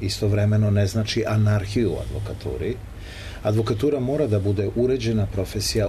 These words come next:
upravo zbog toga što se bavi jednim veoma osetljivim segmentom društvenih odnosa. Da ne kažem, a, jedini, jedini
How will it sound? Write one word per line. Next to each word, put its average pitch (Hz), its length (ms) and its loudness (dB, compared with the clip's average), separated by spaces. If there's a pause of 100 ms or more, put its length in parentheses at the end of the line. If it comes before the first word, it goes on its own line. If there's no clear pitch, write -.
upravo 113 680 2
zbog 90 260 -4
toga 101 500 0
što 82 200 -6
se - 180 -4
bavi 98 360 0 (240)
jednim 95 420 0
veoma 110 380 0
osetljivim 95 720 -2
segmentom 92 760 -4
društvenih 80 580 -6
odnosa. 78 440 -6 (580)
Da 104 120 2
ne 110 140 2
kažem, 107 320 0 (280)
a, 90 300 -2
jedini, 107 680 0 (280)
jedini 90 540 -2